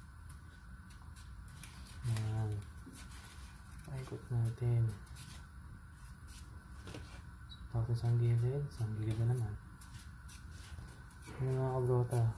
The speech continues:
ngayon lang kadali maghiwa ng patatas. Pagbalat pala.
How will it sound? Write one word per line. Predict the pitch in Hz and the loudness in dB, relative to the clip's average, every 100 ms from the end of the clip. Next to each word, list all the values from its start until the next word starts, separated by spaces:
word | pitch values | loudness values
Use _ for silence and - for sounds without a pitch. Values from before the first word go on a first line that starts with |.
| - 117 | 2 6
ngayon | 117 | 8
lang | 120 120 | 10 10
kadali | 120 120 | 10 10
maghiwa | 120 120 117 117 120 117 | 10 10 10 10 10 10
ng | 117 | 8
patatas. | 120 110 113 107 - - - - - - - - - - - - | 6 2 4 0 -2 -10 -12 -12 -12 -12 -14 -14 -12 -12 -2 2
Pagbalat | 110 113 113 - | 6 6 4 2
pala. | 113 | 0